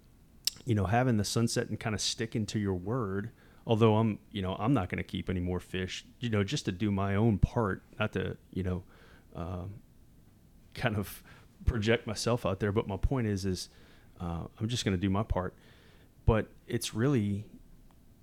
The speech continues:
up to us as the anglers. It's given back to us, the anglers, because you guys, you know, one of the, all the things that we always hear is once they take it back, they'll never, or once they take it, they'll never give it back. Well, they've given it back to us, right? They've given our resource back to us.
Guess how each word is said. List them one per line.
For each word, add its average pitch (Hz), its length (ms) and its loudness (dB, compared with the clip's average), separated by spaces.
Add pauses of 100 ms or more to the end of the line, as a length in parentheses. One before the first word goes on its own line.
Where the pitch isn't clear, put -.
up 117 140 0
to - 140 -2
us 120 280 -2
as 98 100 0
the 98 160 -2
anglers. 98 380 0
It's 98 100 -4
given 123 320 2
back 95 380 -6
to - 180 -8
us, 98 220 -6
the 98 180 -6
anglers, 95 500 -2
because 98 480 -6
you 107 60 -4
guys, 104 480 0 (100)
you 101 120 -6
know, 101 140 0
one 104 200 -2
of 98 60 0
the, 98 160 -2
all 101 320 -2 (100)
the 101 100 -4
things 104 300 -2
that 101 60 -2
we 98 140 -2
always 98 220 -2
hear 101 160 -4
is 90 120 -4
once 101 180 -2
they - 80 -6
take 98 240 -6
it 82 80 -4
back, 95 220 -4
they'll 92 100 -8
never, 98 340 -4 (120)
or 110 120 -6
once 101 220 -2
they 85 80 -4
take 107 240 -4
it, 98 80 -8
they'll 95 80 -4
never 92 240 -4
give 87 180 -6
it - 100 -16
back. 107 340 -6
Well, 95 240 -2 (240)
they've 107 180 -2
given 160 220 2
it 95 80 -2
back 101 220 -4
to - 100 -4
us, - 100 -10
right? 95 180 -6
They've 98 140 -6
given 120 220 0
our 104 80 0
resource 101 480 -4
back 92 240 -4
to 92 180 -2
us. - 160 -8